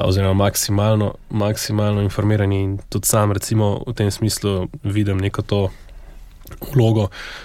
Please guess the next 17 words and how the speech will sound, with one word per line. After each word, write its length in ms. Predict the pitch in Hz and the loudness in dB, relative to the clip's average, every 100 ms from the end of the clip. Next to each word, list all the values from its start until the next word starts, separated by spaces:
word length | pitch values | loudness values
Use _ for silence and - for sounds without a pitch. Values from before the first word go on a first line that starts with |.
| - | -4
eh, 320 | 131 101 101 - | 0 2 2 0
novinarstva, 880 | 117 107 117 113 107 - 107 104 98 - - - 107 | 2 4 4 4 0 0 2 2 0 -6 -18 -8 -6
se 140 | - | 0
pravi, 180 | 104 104 | 2 2
novinarja 420 | 104 113 107 101 | 4 4 4 2
kot, 400 | 95 107 - - | 0 -6 -6 -10
eh, 100 | - - | -10 -6
osebo, 420 | - - 110 104 | -4 0 0 0
ki 140 | - - | -4 -4
pač, 280 | 104 - - - - - - | -4 -4 -10 -16 -18 -16 -2
eh, 340 | 107 101 101 101 - - | 0 2 2 0 -4 0
v 100 | 113 | 2
imenu 360 | 107 120 117 | 4 4 4
ljudi 400 | 107 101 117 113 - - - - | 2 2 2 2 0 -12 -14 -12
poišče, 560 | - 107 113 - 104 101 | -4 -2 0 0 0 0
zbere 400 | 104 98 101 104 | 0 0 2 0
podatke, 580 | 101 98 101 101 - 101 | -2 -2 0 0 -2 -4